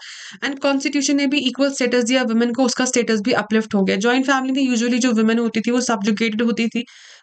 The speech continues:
वो सबमिसिव होती थी, ठीक है। लेकिन अब le-, अ, legislations regarding employment, education, marriage, इन सब चीज़ों के साथ-साथ जो लड़कियों को अपलिफ्ट करने के लिए स्कीम्स आई, प्रोविजंस आए,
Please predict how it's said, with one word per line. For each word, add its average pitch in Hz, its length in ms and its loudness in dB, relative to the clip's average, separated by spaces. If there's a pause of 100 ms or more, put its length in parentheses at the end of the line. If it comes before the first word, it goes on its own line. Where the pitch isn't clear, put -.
वो 247 60 -8
सबमिसिव 240 560 -2
होती 233 260 -2
थी, 247 160 -4
ठीक 269 220 0
है। 320 100 0 (280)
लेकिन 240 200 -4
अब 254 140 -2 (400)
le-, 226 160 -2
अ, 202 220 2
legislations 233 600 2
regarding 226 300 2 (500)
employment, 233 560 -2
education, 226 440 0
marriage, 226 420 2
इन 247 120 0
सब 262 160 0
चीज़ों 233 240 2
के 240 100 2
साथ-साथ 233 460 0
जो 233 320 -2 (160)
लड़कियों 226 340 0
को 233 60 0
अपलिफ्ट 220 340 -2
करने 233 240 2
के 233 120 0
लिए 233 100 4
स्कीम्स 254 500 4
आई, 220 140 2
प्रोविजंस 233 520 2
आए, 233 140 0